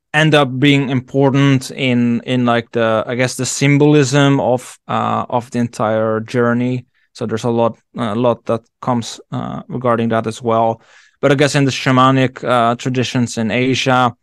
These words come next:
they would go, you know, to, to particular sacred, uh, sites most of the time. And, uh, you know, like,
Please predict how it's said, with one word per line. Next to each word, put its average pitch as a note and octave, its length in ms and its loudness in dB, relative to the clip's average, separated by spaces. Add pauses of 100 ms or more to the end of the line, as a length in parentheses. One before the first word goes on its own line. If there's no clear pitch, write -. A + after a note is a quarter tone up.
(880)
they C3+ 120 4
would B2+ 200 4
go, B2+ 320 4
you A#2+ 60 4
know, C3+ 220 4
to, A#2+ 580 0
to B2+ 140 -2
particular C3 600 0
sacred, B2+ 800 -2
uh, A2 720 -2
sites - 720 -2 (260)
most B2 280 -2
of A#2+ 100 -6
the A2+ 80 -10
time. A#2 540 -4 (720)
And, A2 320 0 (100)
uh, A2 400 0
you A2+ 60 0
know, C3+ 160 2
like, A#2 260 0